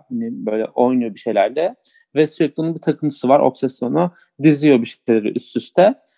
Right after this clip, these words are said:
Ve yazar da, e, bunu hiç yani şey yapmıyor böyle. Çok anlayışlı karşılıyor. Yani biraz,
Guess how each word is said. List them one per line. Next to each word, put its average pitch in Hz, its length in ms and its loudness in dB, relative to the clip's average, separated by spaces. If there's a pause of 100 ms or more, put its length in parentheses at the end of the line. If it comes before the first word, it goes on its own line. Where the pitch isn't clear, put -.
(140)
Ve 190 60 8
yazar 190 460 4
da, 220 240 -4 (200)
e, 160 340 0
bunu 190 160 -8
hiç 208 180 -12
yani 170 260 -2
şey 180 140 -6
yapmıyor 117 420 -4
böyle. 107 400 -6
Çok 170 200 -4
anlayışlı 151 320 -6
karşılıyor. 107 600 -6 (140)
Yani 131 180 -4
biraz, 165 180 2